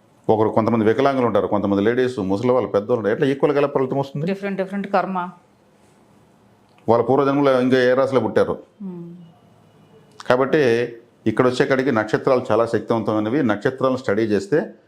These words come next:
Speaker 1: గ్రహాలు నక్షత్రాల ఫలితాలని ప్రసాదిస్తాయి.
Speaker 2: ఓకే.
Speaker 1: తప్పితే గ్రహాలు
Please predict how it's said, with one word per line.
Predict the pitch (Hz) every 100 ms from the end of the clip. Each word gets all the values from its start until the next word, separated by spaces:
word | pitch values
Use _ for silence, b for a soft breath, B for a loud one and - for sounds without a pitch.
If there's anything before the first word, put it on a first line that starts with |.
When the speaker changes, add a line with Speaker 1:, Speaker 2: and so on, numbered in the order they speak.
| b b - 101
Speaker 1:
గ్రహాలు | 110 113 143 156 165
నక్షత్రాల | 123 123 143 - 139 135 127 120 117 110
ఫలితాలని | 117 123 135 123 131 208
ప్రసాదిస్తాయి. | - - 104 123 113 104 - 95 90 95 87 78 - _ _ 170
Speaker 2:
ఓకే. | 151 143 - 135 123 151 165 - _ _ _ _ _ _ _ -
Speaker 1:
తప్పితే | 107 - 147
గ్రహాలు | 101 107 120 147 151 120 131